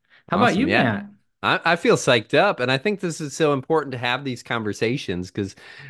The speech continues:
Speaker 2: um, you know, there were a lot of, like, organic things that, you know, just came up, and that's why it's nice to have someone that you can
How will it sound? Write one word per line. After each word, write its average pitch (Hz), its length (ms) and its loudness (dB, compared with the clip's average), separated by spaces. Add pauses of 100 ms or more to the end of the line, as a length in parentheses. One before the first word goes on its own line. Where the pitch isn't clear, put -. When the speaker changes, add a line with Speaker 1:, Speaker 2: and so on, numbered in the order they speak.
(140)
Speaker 2:
um, 104 520 2
you 120 140 2
know, 113 140 2
there 131 160 2
were 127 80 4
a 127 40 2
lot 131 240 4
of, 135 200 0
like, 113 380 -2
organic 110 460 -4
things 131 400 -4
that, 98 360 0
you 98 140 -8
know, 92 180 -6
just 107 220 -10
came 110 240 0
up, 127 280 -2
and 92 280 -4
that's 98 200 -6
why 127 100 2
it's - 160 -4
nice 101 220 -2
to 92 60 -12
have 101 260 -4
someone 95 340 -4
that 90 140 -4
you 92 120 -8
can 90 200 -4